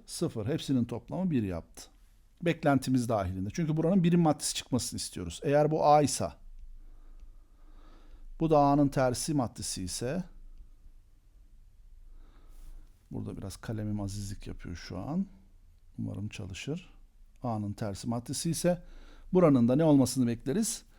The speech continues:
Birim matrisi olmasını bekleriz. Devam edelim. Bir, bir, bir ile eksi bir, iki, eksi bir'i çarpalım. Bir kere eksi bir,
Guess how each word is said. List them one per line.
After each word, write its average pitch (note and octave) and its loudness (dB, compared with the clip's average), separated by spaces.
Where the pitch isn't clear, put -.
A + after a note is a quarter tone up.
Birim C#3 8
matrisi A#2 2
olmasını G#2 -2
bekleriz. G#2 -6
Devam F#3+ 10
edelim. C#3+ 2
Bir, F3 4
bir, D3+ 2
bir D#3 4
ile D3+ 2
eksi D#3+ 0
bir, D3+ 0
iki, D#3 -2
eksi D3+ 0
bir'i B2+ 0
çarpalım. B2+ -4
Bir E3+ 0
kere C#3+ 2
eksi A#2+ -6
bir, G#3 -4